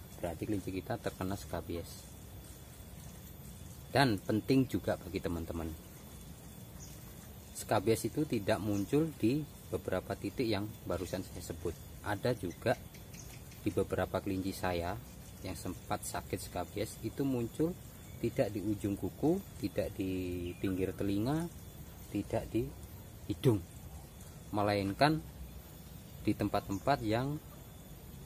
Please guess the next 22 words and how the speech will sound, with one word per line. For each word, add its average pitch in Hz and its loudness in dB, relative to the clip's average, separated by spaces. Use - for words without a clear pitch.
sangat 104 2
jauh 104 2
dari 101 0
pantauan 95 0
kasat - -2
mata 92 0
saya, 85 -4
yaitu 92 0
di 95 -2
ujung 90 -4
ekor 92 2
atau 147 6
di 110 8
sekitar 113 2
ruas-ruas 107 2
kaki 101 2
atau 95 -2
di 95 2
lutut 92 -4
kaki 95 0
kelinci 98 0
tersebut. 87 -4